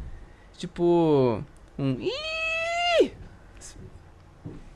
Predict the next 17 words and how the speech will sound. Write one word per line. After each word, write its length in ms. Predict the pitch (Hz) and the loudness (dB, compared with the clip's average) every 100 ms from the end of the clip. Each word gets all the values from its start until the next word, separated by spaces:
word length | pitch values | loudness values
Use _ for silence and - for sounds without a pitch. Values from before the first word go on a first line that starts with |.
| - - - - - - - | -20 -20 -16 -14 -14 -16 4
Eu 160 | 240 311 | 6 8
achei, 540 | 269 - 220 220 117 | 6 8 8 8 4
na, 280 | 135 165 156 | 4 6 6
na 140 | 196 | 8
hora 180 | 202 226 | 8 8
eu 40 | 240 | 4
achei 180 | 240 226 | 0 0
que 80 | |
meu 100 | 233 | 2
celular 320 | 220 220 190 170 | 2 4 6 4
tinha 600 | - 165 156 147 135 - - | 4 4 6 6 4 0 -6
disparado 440 | 143 - 160 147 | -8 2 4 6
algum 240 | 151 175 151 | 4 4 4
áudio 380 | 131 151 143 120 | 6 4 2 0
ali, 260 | 120 156 | 4 4
ou 100 | 139 | 4
ti-, 220 | 123 - | 2 -8